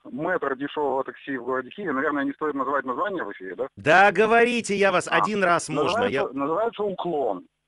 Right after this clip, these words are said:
Speaker 1: То есть он под себя собирает все вот эти двести, триста служб, что вы говорите.
Speaker 2: Боже,
Speaker 1: Он
Speaker 2: какое
Speaker 1: тоже
Speaker 2: же, какое
Speaker 1: рабо-,
Speaker 2: жут-, Максим,
Speaker 1: рабо-,
Speaker 2: какое жуткое название. "Уклон". Это, это ж надо умудриться.
Speaker 1: Ну
Speaker 2: Не,
Speaker 1: да.
Speaker 2: не полет, не взлет,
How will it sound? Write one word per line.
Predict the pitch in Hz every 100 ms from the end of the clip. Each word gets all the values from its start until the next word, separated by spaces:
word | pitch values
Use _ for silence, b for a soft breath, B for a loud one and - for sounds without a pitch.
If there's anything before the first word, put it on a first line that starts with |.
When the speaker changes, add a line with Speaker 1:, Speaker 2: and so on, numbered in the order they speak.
| _ -
Speaker 1:
То |
есть | 127
он | 190
под | 165 151
себя | 160 175 170
собирает | 143 139 156 175 160
все | - 147
вот | 147
эти | 151 -
двести, | 123 123 156 143 131
триста | - 147 147 135 120 B B B -
служб, | 165 160 -
что | - 135
вы | 135
говорите. | 131 127 110 - 85 _ 104
Speaker 2:
Боже, | 120 117
Speaker 1:
Он | 123
Speaker 2:
какое | 135 143 147
Speaker 1:
тоже | 131
Speaker 2:
же, | 135
какое | 156 139 165
Speaker 1:
рабо-, | 165 -
Speaker 2:
жут-, | 170 127 B B
Максим, | 127 151 165 127
Speaker 1:
рабо-, | 131
Speaker 2:
какое | 160 165
жуткое | - 165 175 180 170
название. | 170 143 160 120 104 98
"Уклон". | 170 - 185 160 135 107 92
Это, | 135 156
это | 160 165 175
ж | 139
надо | 175 175 180
умудриться. | 175 190 170 165 - 127 101 85 -
Speaker 1:
Ну | - 143
Speaker 2:
Не, | 170 175
Speaker 1:
да. |
Speaker 2:
не | 139 -
полет, | 180 165 196 233 - 107
не | 143 135
взлет, | 107 139 175 220